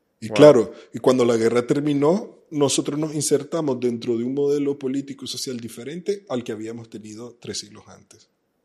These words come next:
Speaker 1: que es ya la etapa de la repu-, de los estados nacionales, ¿verdad? Entonces, eh, y, y claro, no,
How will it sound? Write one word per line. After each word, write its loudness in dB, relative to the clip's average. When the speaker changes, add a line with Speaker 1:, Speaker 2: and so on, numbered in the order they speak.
Speaker 1:
que -10
es -16
ya -14
la -10
etapa -12
de -10
la -14
repu-, -20
de 0
los -6
estados -12
nacionales, -10
¿verdad? -20
Entonces, -2
eh, -6
y, 0
y -4
claro, 2
no, -2